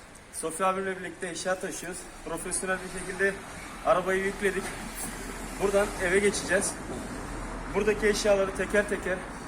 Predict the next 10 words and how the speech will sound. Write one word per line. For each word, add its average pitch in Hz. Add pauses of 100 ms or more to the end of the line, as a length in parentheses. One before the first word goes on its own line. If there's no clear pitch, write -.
bize 165
gönüllü 185
olan 180 (480)
koruyucu 170
ailelerimiz 175
verdi. 143 (180)
Hepsinden 185
Allah 170
razı 165
olsun. 147